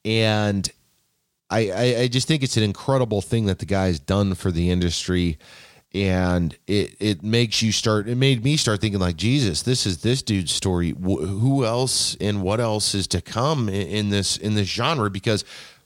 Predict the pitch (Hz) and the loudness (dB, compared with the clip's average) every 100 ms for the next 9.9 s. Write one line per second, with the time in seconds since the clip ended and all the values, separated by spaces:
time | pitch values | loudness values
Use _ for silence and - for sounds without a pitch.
0 | _ _ - 135 135 151 - 107 92 - | _ _ -6 -2 2 0 2 0 0 0
1 | 101 92 98 - - _ _ _ _ _ | 0 0 0 -2 -10 _ _ _ _ _
2 | _ _ - 98 113 107 143 143 98 92 | _ _ -14 -2 -2 2 0 0 -2 0
3 | 90 80 80 - 101 85 80 85 85 82 | 0 0 -2 -2 -2 -2 -2 0 0 0
4 | 85 80 80 78 85 71 - - _ _ | 0 0 -2 -2 -2 -2 -8 -20 _ _
5 | 92 101 90 90 85 80 78 80 69 67 | -4 -2 0 -2 0 0 0 -2 -2 -4
6 | 104 120 139 123 107 - 104 101 95 - | 0 0 0 0 -2 -2 -2 0 0 -2
7 | - 92 98 92 95 90 85 87 80 73 | -2 0 0 0 0 0 0 -2 0 -2
8 | 71 67 - 69 67 _ _ _ _ _ | -2 -4 -6 -8 -10 _ _ _ _ _
9 | _ - - - 123 113 104 92 | _ -20 -16 -4 0 2 2 0